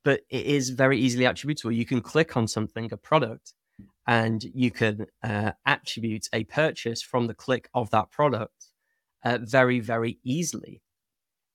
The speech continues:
Okay, whereas the things that I'm talking about, about being, how to be more personal, these insensible, intangible feelings, they are not attributable, and therefore they are often, should we say, just overlooked.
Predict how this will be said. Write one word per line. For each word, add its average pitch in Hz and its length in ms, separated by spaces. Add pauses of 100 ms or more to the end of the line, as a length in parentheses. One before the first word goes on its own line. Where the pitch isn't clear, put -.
(240)
Okay, 110 320
whereas 120 640 (880)
the 131 360
things 151 260
that - 140
I'm 156 140
talking 120 360
about, 104 260
about 98 280
being, 127 240
how 135 240
to 131 120
be 120 160
more 110 160
personal, 131 480
these 113 200
insensible, 123 600
intangible 107 460
feelings, 131 580 (360)
they 131 140
are 127 100
not 131 340
attributable, 110 840 (440)
and 120 120
therefore 127 440
they 110 180
are 113 220
often, 107 600 (520)
should - 160
we 107 60
say, 104 160
just 123 260
overlooked. 127 720